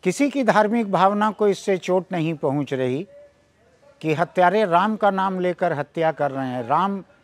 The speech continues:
का नारा लगाते हुए हत्या कर रहे हैं। और जो आजकल एक बहुत ही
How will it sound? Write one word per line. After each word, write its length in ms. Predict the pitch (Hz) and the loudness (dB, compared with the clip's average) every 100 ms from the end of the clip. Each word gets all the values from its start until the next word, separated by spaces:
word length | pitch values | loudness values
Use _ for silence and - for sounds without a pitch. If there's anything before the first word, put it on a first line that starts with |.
| _ | _
का 120 | 170 175 | 0 2
नारा 400 | 160 160 190 202 | 2 2 4 2
लगाते 480 | 196 175 165 190 | 2 0 -2 -2
हुए 320 | 170 165 165 156 | -4 -2 -2 -2
हत्या 420 | 139 - 160 156 | -4 -6 -4 -2
कर 180 | 139 131 | -4 -6
रहे 180 | 127 117 | -8 -12
हैं। 200 | 117 104 _ _ _ | -14 -18 _ _ _
और 140 | 190 226 | -2 2
जो 160 | 254 | 2
आजकल 520 | 240 208 202 240 240 226 _ _ _ - | 4 2 2 2 2 0 _ _ _ -2
एक 240 | 180 180 | 0 2
बहुत 320 | 160 180 240 214 | 2 4 4 4
ही 220 | 220 | 0